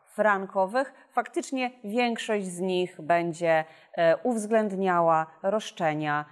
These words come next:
e, powodów, jeżeli klient pozywa bank, albo oddalała roszczenia banku, jeżeli to,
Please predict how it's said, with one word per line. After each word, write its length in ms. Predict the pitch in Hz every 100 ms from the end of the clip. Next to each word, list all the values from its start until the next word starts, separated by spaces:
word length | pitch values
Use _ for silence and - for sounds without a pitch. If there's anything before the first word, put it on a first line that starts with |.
| _
e, 80 | 170
powodów, 800 | - 180 170 175 170 302 - - _ -
jeżeli 720 | 175 160 175 175 165 165 - _ -
klient 340 | 220 196 160 151
pozywa 400 | 175 156 160 156
bank, 340 | 160 262 - - - -
albo 500 | 262 269 294 285 -
oddalała 680 | 302 247 262 240 214 202
roszczenia 480 | 190 185 - 190 170
banku, 560 | 160 185 202 - 190 180 - -
jeżeli 460 | 190 185 190 190
to, 320 | 165 175 175